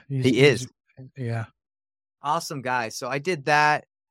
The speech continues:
Speaker 2: took his whole training. And then we, I did Franklin Covey s-, sales training, which is amazing. And I started learning that i-, in this approach of being a better salesman, you're not really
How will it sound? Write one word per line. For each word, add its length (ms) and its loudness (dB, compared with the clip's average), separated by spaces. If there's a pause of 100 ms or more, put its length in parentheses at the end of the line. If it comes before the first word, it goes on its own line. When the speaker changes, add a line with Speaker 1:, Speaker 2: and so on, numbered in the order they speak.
Speaker 2:
took 220 -8
his 120 -8
whole 200 -4
training. 400 -6
And 160 -6
then 240 -6
we, 260 0
I 160 -4
did 260 4
Franklin 560 0
Covey 540 0 (100)
s-, 300 -10
sales 280 -4
training, 340 -4
which 140 -8
is 100 -6
amazing. 540 -2 (580)
And 400 -8 (120)
I 100 -6
started 340 -4
learning 420 -4
that 240 -6 (180)
i-, 60 -20
in 480 -8
this 220 -4
approach 500 -4
of 100 -6
being 220 0
a 80 -2
better 220 -2
salesman, 440 -6
you're 140 -4
not 300 -2
really 400 -6